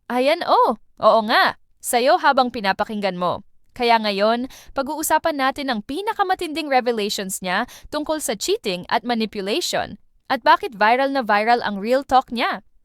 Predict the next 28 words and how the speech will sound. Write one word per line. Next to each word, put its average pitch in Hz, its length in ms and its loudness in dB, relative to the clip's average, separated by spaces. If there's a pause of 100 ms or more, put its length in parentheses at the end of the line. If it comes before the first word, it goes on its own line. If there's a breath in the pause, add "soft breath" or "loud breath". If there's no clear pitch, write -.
(220)
Una, 208 480 -2
sabi 208 380 2
ni 175 80 -6
Ellen, 180 420 -2 (400 loud breath)
"Huwag 269 240 0
ka 370 140 0
papetiks 427 920 -2
kapag 269 240 -2
may 277 160 -2
kaduda-dudang 254 800 0
message, 269 560 -4
screenshot 269 720 -4
agad. 190 400 2 (380)
Hindi 277 240 -2
dahil 285 240 2
praning 269 400 2
ka, 277 320 4 (240 loud breath)
kundi 349 240 -4
dahil 311 240 0
mabilis 285 400 -2
ang 330 80 -6
mga 330 240 -4
mandaraya. 330 580 2 (460 loud breath)
Mabilis 226 320 0
sila 214 240 0
mag-unsend, 294 1040 -2
mabilis 220 400 -2
magbura, 202 640 2